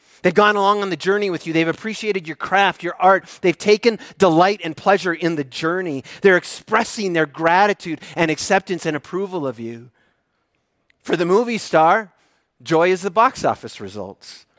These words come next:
or the conferring of the Oscar, your peers and people saying, "Well done." For the athlete,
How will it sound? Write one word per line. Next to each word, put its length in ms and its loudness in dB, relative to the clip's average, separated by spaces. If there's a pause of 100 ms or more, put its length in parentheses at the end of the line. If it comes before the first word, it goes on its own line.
(340)
or 100 0
the 80 -4
conferring 500 2
of 120 2
the 100 2
Oscar, 680 -2 (520)
your 120 -6
peers 640 4
and 200 -14 (840)
people 340 -2
saying, 480 -2
"Well 220 2
done." 540 0 (1300)
For 120 -6
the 140 2
athlete, 540 0